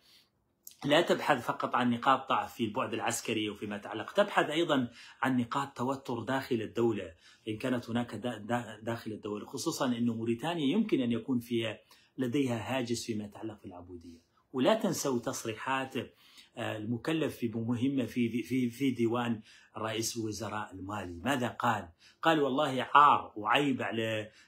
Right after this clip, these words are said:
بشير جمايفاي الذي يقرر زيارة موريتانيا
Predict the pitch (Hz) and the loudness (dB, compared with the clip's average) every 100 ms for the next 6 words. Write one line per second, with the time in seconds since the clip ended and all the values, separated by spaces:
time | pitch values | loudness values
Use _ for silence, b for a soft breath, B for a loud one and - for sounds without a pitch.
0 | - 123 - 147 120 110 117 117 120 110 | -4 -2 0 2 2 2 2 2 0 -2
1 | 131 120 104 110 113 131 120 113 131 120 | 0 -2 -2 -4 -2 2 2 0 -2 -2
2 | 113 107 117 117 117 113 - 101 104 101 | -4 -4 -2 0 0 -4 -6 -6 -6 -10
3 | 92 117 107 101 87 | -6 -4 -4 -8 -14